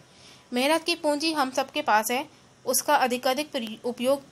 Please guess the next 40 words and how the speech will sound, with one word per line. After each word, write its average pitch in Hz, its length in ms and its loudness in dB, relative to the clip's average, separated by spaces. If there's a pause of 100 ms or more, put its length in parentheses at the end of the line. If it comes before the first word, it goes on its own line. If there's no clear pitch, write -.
(120)
कर 320 160 6
हम 320 300 -2
भी 349 140 2
अपना 269 320 -2
जीवन 233 320 -4
सफल 277 260 -2
बना 226 240 -2
सकते 202 260 -4
हैं। 196 80 -6
हम 233 200 -4
सबके 254 260 -6
पास 254 180 0
मेहनत 233 280 -4
की 269 100 -4
पूंजी 220 360 -6
है, 202 160 -6
लेकिन 226 240 -8
उसको 269 220 -6
सिर्फ 320 240 -4
यूज़ 254 220 -6
करना 202 240 -2
है, 202 60 -4
हमें 233 100 -6
मेहनत 233 360 -4
करनी 196 260 -6
है, 180 100 -12 (460)
तभी 240 180 2
हम 285 180 0
जीवन 254 280 -2
सफल 247 320 -2
हो 214 100 -4
सकते 185 300 -6
हैं। 170 100 -8 (440)
यदि 247 240 2
श्रम 311 280 2
पूर्वक 294 360 4
पसीना 262 420 0
बहाओगे 226 580 2
तो 311 200 0
सफलताएं 247 760 0